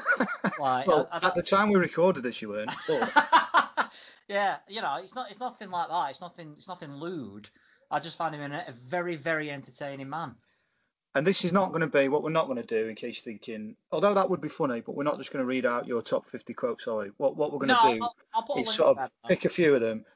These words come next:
Speaker 2: Yeah, we will put a link in the episode description, but what we'll do is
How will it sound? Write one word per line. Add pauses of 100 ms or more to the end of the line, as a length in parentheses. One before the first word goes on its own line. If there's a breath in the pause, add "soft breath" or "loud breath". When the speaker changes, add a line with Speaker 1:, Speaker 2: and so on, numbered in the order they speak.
Speaker 2:
Yeah,
we
will
put
a
link
in
the
episode
description, (240)
but
what
we'll
do
is